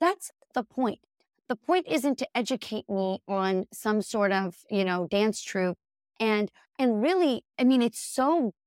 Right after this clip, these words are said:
gauche what they did, the way the dran-, dancers are, the, the, the, there's nothing beautiful about what I saw. It just is like, it looked like a really cheap,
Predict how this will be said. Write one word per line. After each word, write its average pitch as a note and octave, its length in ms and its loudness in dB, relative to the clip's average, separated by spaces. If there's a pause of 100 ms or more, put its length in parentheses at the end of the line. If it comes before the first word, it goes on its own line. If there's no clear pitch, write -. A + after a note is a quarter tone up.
gauche G#3+ 520 0
what F#3+ 280 -2
they F#3+ 140 0
did, F#3+ 220 0
the F3+ 80 -4
way G3 180 0
the G#3 100 -2
dran-, A#3+ 400 -2 (140)
dancers B3+ 460 -2
are, F3+ 160 -2
the, F3+ 180 -4 (400)
the, - 160 0
the, G3+ 380 -4
there's A3 280 0
nothing D4 460 2 (640)
beautiful B3 600 0
about G#3+ 280 2
what A3 140 2
I G#3+ 160 2
saw. B3 560 -2
It - 160 -2
just C#4 320 -2
is B3 180 -4
like, G#3+ 280 0 (560)
it B3 120 0
looked B3+ 320 -4
like C4 220 0
a A3 100 2
really A3+ 440 0
cheap, A#3+ 340 -2